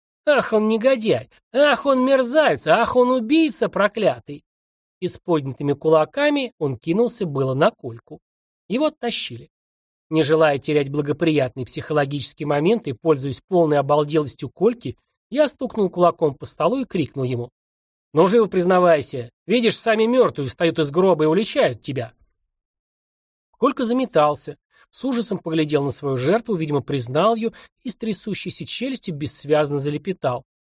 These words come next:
«Да я что, я ничего, они же меня ранили!» «Ах, они же меня ранили! Довольно!» Колька, поняв, что проговорился, бухнулся на колени и принес полную повинную. Оказалось, что шайка, так долго терроризировавшая Москву,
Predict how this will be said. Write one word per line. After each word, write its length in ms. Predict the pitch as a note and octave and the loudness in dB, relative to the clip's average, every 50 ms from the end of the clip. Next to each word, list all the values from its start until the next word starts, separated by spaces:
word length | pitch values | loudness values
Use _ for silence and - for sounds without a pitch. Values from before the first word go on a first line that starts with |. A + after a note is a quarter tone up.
| _ _ _ _ _ _ | _ _ _ _ _ _
«Да 100 | D3 E3 | -2 0
я 100 | F#3+ A3+ | 0 0
что, 240 | A#3 - - A3+ F#3+ | 0 -2 -2 -2 -2
я 160 | D#3 G#3 E3 | 0 0 -2
ничего, 400 | F3+ G#3+ F3+ - - A#3+ G#3+ A3+ | -2 -2 -4 -4 -6 -4 0 2
они 160 | G3 F3+ F#3 F#3 | 2 4 4 2
же 120 | F3 G3+ | 2 2
меня 180 | G#3 G#3+ A3+ A#3+ | 2 2 2 2
ранили!» 420 | C4+ C4+ G#3+ D#3 C3+ A#2+ B2+ - _ _ _ _ _ _ _ _ _ _ _ - | 2 0 0 0 -2 -4 -6 -12 _ _ _ _ _ _ _ _ _ _ _ 2
«Ах, 300 | D3+ D#3 D#3+ B2+ - E3 | 4 4 4 4 4 4
они 260 | E3 E3+ F3 E3 D3+ | 4 4 4 2 2
же 120 | D3+ E3 | 2 2
меня 240 | F3 F3+ F3+ F3 F#3 | 4 4 4 4 4
ранили! 580 | G#3+ A#3+ C4 A#3+ G#3+ D#3+ C3 A#2+ A2 G#2 G#2+ A2+ | 4 4 4 4 2 2 0 -2 -6 -10 -4 0
Довольно!» 920 | B2 D#3 F3+ A3 C4+ C#4 D4 C#4+ C#4 C4 A3+ F3+ D#3 D3 C3 A#2 - _ _ _ _ _ _ _ _ _ _ _ _ _ | 4 4 4 4 4 2 4 4 4 4 4 2 2 0 -2 -4 -6 _ _ _ _ _ _ _ _ _ _ _ _ _
Колька, 360 | - D4 E4 D4+ - - D3 C3 | 0 0 0 0 0 -2 -6 -2
поняв, 380 | - D#3+ D#3+ E3 D#3+ C#3 - | 2 2 2 4 2 0 -2
что 140 | - - C#3+ | -4 -10 -10
проговорился, 760 | - - D#3 D3 E3+ G3 B3+ D4 D#4 E4 D#4+ B3+ - - F3 | -6 -4 -4 0 2 2 2 2 0 0 -2 -4 -4 -8 -8
бухнулся 520 | D3 F3+ D4+ D4 - - A#3 F#3 - - G#3+ | -6 -4 -6 -4 -2 -2 -2 -2 -2 -2 -4
на 100 | G#3 G#3 | -2 0
колени 420 | - A3 A#3 C#4 D#4 D4+ C4 F3 | 0 0 0 0 0 -2 -2 -2
и 40 | B2 | -2
принес 420 | - C#3+ C3 C#3 F3 B3+ B3 - | -2 -4 -2 0 0 -2 -2 -4
полную 420 | - - D3 C#3+ D3+ D3 D#3 D3+ D3 | -8 -2 0 2 2 2 0 -2 0
повинную. 560 | - F3+ D#3+ C#3+ B2 A2+ A#2 A#2+ C#3 D3 - _ _ _ _ _ _ _ _ _ _ _ _ _ _ _ | 0 0 0 0 0 -6 -10 -12 -14 -16 -20 _ _ _ _ _ _ _ _ _ _ _ _ _ _ _
Оказалось, 520 | - D#3 D3+ - D#3+ D3+ D3+ D#3 D3+ D3+ - | -2 0 2 2 2 2 4 2 2 2 0
что 220 | - - D#3+ D3 | -2 -4 -4 -4
шайка, 460 | - - - E3+ F3 G3 F#3 - C3 | -4 -2 0 0 2 2 0 -4 -6
так 260 | - - C#3+ C3 B2+ C3+ | -6 -4 -4 -4 -2 0
долго 320 | D3+ E3+ F3 C#3+ C3+ A#2+ | 2 2 2 0 -2 -6
терроризировавшая 880 | - D3+ C3+ C3+ C3 C3+ C3 B2 D3+ F3 F3 E3 B2+ - - - C#3+ | -4 -4 -4 -4 -4 -6 -6 -4 -2 0 0 0 -2 -4 -4 -6 -4
Москву, 520 | C3+ C3+ C3+ - - - E3+ A3 C4+ B3 | -2 -2 -4 -4 -6 -8 -6 -6 -6 -6